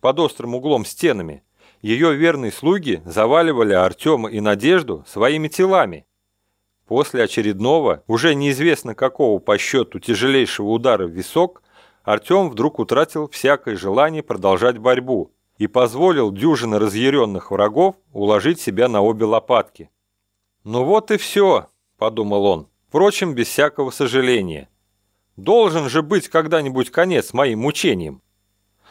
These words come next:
Жаль только, что я так и не нашел на тропе правильного направления".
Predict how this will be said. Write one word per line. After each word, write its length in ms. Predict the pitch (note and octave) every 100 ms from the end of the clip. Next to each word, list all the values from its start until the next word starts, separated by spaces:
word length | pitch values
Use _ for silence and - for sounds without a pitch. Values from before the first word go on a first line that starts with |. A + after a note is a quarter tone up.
| _
Жаль 320 | G2+ D3+ A3+
только, 340 | - G#3+ G3+ F#3+
что 200 | - F3+
я 120 | F3
так 280 | F3+ F3+ F3+
и 20 |
не 80 | F3
нашел 400 | E3+ E3 G3+ E3
на 100 | A#2
тропе 540 | B2+ B2+ - E3 D#3 _
правильного 520 | A#2+ B2+ B2+ B2 A#2+
направления". 840 | B2 - C3 B2+ C#3 C#3 A2 E2